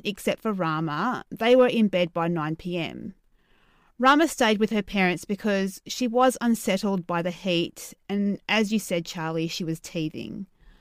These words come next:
Hossein watched television while his wife made some food for the following day.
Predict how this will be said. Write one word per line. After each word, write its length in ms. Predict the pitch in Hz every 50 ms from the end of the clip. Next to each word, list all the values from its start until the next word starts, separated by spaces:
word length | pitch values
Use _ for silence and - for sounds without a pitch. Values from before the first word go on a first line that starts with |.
| _ _ _ -
Hossein 500 | - - 269 269 - - 277 285 302 311
watched 280 | 311 302 277 - - -
television 680 | - 214 220 202 208 202 190 202 190 185 190 202 208 -
while 240 | 208 208 202 196 202
his 220 | 220 214 190 -
wife 400 | 202 208 196 196 190 196 190 196 -
made 400 | 202 190 180 185 185 180 170 -
some 200 | - 208 190 190
food 460 | - - 202 180 175 170 175 170 -
for 100 | - 196
the 100 | 185 190
following 460 | - - 180 165 165 156 160 160 160
day. 480 | 151 156 139 139 - 98 98 - 240